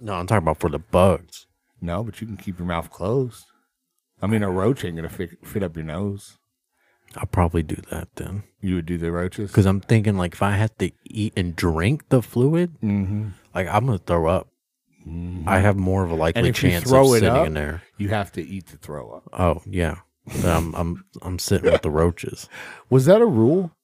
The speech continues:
Speaker 2: on
Speaker 1: What?
Speaker 2: Fear Factor? You couldn't throw up the food?
Speaker 1: I think so.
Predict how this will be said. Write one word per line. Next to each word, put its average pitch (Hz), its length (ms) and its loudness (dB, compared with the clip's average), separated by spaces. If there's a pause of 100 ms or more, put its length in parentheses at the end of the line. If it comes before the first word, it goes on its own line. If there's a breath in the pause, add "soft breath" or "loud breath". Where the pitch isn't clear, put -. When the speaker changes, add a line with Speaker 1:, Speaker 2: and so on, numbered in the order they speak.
(140)
Speaker 2:
on 139 140 6
Speaker 1:
What? - 120 4
Speaker 2:
Fear 143 180 4
Factor? 185 360 -4
You 104 160 0
couldn't 113 260 0
throw 104 300 0
up 98 160 -4
the 135 80 -6
food? 147 360 -6 (400)
Speaker 1:
I 107 100 2
think 101 280 2
so. 80 360 0